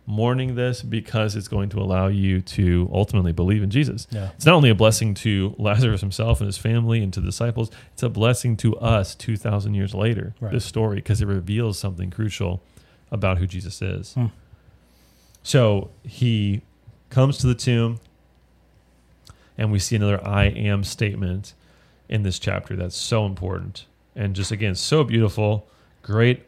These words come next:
Speaker 1: verse to memorize. But, but Jesus encounters Mary and he says, "Your brother will rise again." In verse twenty-four, Martha says, "I know he will rise again in the resurrection on the last day."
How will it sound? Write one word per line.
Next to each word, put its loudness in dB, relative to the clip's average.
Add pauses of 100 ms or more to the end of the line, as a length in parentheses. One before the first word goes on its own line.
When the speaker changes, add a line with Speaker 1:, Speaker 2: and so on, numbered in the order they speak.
(140)
Speaker 1:
verse 0
to -4
memorize. -2 (1040)
But, -4 (100)
but -2
Jesus -4
encounters -2
Mary -2
and -4
he -4
says, -6
"Your -4
brother -2
will -4
rise -4
again." 0
In -2
verse -4
twenty-four, -4 (800)
Martha 0
says, 0
"I -4
know 2
he 2
will 2
rise 0
again -2
in 0
the -2
resurrection -4
on -4
the -6
last -6
day." 0